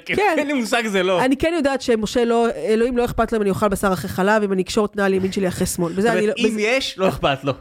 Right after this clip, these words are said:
Speaker 2: בזה אני לא מאמינה. אני לא מאמינה שהדת שלנו היא הדת הצודקת,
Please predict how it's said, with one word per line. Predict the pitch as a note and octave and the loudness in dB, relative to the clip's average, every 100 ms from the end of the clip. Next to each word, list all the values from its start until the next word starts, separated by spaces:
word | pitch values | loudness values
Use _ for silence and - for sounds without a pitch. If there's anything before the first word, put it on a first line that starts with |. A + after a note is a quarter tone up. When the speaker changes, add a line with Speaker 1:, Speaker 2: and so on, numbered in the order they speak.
| - | -4
Speaker 2:
בזה | A3 C#4 | -2 0
אני | C#4 A#3 | 2 0
לא | A3+ | 0
מאמינה. | G3+ F#3 D#3+ F3 | -2 -2 -4 -4
אני | G#3+ | 0
לא | B3 | 0
מאמינה | C#4 B3 A3 | 2 0 0
שהדת | G3+ F#3+ G3 | 0 0 -2
שלנו | G3 F#3+ F#3+ F#3 | -2 0 0 0
היא | F#3+ | 0
הדת | G3+ G3 | 0 0
הצודקת, | G3+ F#3+ G#3+ A3 G#3 | -2 -2 -2 0 -2